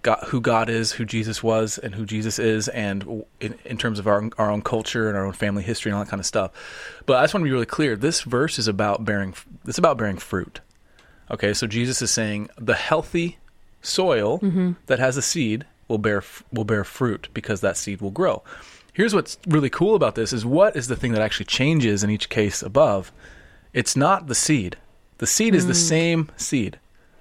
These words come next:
Speaker 1: right? It's the, it's the, it's the message of the kingdom of God. It's the
Speaker 2: Mm-hmm.
Speaker 1: gospel. The seed does not change. Does the sower change?
Speaker 2: Mm-mm.
Speaker 1: No. Does, is the sower scrupulous in where it puts the seed in terms of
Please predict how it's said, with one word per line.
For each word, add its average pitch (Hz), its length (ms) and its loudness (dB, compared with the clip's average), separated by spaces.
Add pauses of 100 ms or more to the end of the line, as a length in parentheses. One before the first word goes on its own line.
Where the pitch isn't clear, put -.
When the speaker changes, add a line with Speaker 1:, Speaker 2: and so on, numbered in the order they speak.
Speaker 1:
right? 110 180 2
It's 113 160 -4
the, - 120 -4
it's 117 180 0
the, - 340 0
it's 120 220 -2
the - 140 -8
message 113 360 0
of 107 60 0
the 104 80 0
kingdom 95 280 -4
of 90 100 -6
God. 110 320 2
It's 160 140 -2
the 180 60 -4
Speaker 2:
Mm-hmm. 101 100 -2
Speaker 1:
gospel. 101 600 -2 (480)
The 131 80 -2
seed 214 260 2
does 131 120 0
not 113 180 2
change. 101 260 -2
Does 113 160 2
the 120 100 -2
sower 117 540 2
change? - 420 -8 (280)
Speaker 2:
Mm-mm. 170 300 -6 (220)
Speaker 1:
No. 165 340 0
Does, 139 180 0
is 147 180 2
the 151 80 2
sower 180 340 2
scrupulous 123 760 0
in 123 220 0
where 131 240 4
it 135 180 -2
puts - 220 -2
the 127 100 -2
seed 98 360 -2
in 120 100 -2
terms 113 300 2
of 107 180 0